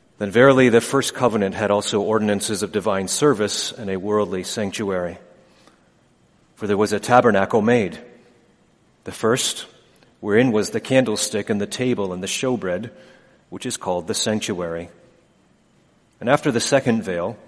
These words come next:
the tabernacle which is called the holiest of all, which had the golden censer,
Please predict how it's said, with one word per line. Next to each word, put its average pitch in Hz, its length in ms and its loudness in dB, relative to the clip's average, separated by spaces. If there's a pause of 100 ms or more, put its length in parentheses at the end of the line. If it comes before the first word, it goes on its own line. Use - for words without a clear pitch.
(720)
the - 60 -10
tabernacle 120 640 2
which 104 200 -2
is 107 100 -4
called 95 480 -4
the 107 120 -6
holiest 95 520 -6
of 104 140 -4
all, 92 360 -4 (1000)
which - 160 -8
had 123 140 4
the 113 100 0
golden 113 340 4
censer, 123 540 0